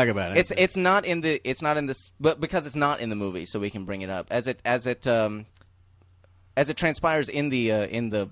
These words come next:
Speaker 2: the seventh movie when, when, or the seventh book when Voldemort is back.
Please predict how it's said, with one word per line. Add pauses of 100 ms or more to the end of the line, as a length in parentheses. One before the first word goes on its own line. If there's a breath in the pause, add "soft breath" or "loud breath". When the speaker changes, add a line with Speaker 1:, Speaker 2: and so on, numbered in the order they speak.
(380)
Speaker 2:
the
seventh
movie
when,
when, (180)
or
the
seventh
book
when
Voldemort
is
back.